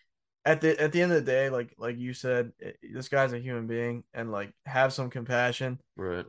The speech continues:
Speaker 1: Even if you, even if this was the Cowboys, the Pa-, the Patriots, like, the teams I don't like, I don't wish this on anybody, uh,
Speaker 2: Right.
Speaker 1: and you shouldn't. You know what I mean? So these people that, that are just scumbags, you're always gonna be scumbags, and I, I, I really, you know, I'm not gonna say I wish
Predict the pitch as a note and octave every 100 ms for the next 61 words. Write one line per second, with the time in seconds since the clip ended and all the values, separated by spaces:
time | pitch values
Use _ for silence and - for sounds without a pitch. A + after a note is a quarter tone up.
0 | - D3 D3 D3+ D3 C#3+ C3+ - E3 F3+
1 | F3 F3+ - D#3+ D3+ D3+ D3 C#3+ B2+ A#2+
2 | A2 C#3 C#3 A2+ B2 B2+ C#3 C3 C3 A#2+
3 | A2+ A#2 - - - C#3+ C3+ B2+ B2+ A#2+
4 | B2 B2+ _ _ _ _ A#2+ C3+ C#3 A2+
5 | C3 B2 - - _ _ _ A#2+ A#2+ B2
6 | A2+ A#2 A#2+ A#2+ B2 B2 B2 - - A#2
7 | A#2 F2+ B2 B2 - B2+ G#2 F#2 - B2
8 | B2+ B2+ B2+ B2+ C3+ A#2+ A2 - - -
9 | - C#3 - E3 D#3 D3 A#2+ C#3 C3+ B2+
10 | B2+ - B2+ B2+ C3 C3 B2 A#2+ B2+ B2
11 | B2+ B2 B2 - B2 A#2+ B2 B2 A#2+ A#2+
12 | A2 - - - - _ - A#2 A#2 A#2+
13 | A#2 A2+ - B2 A2+ A2+ B2+ B2+ B2+ C3+
14 | B2+ A#2+ C3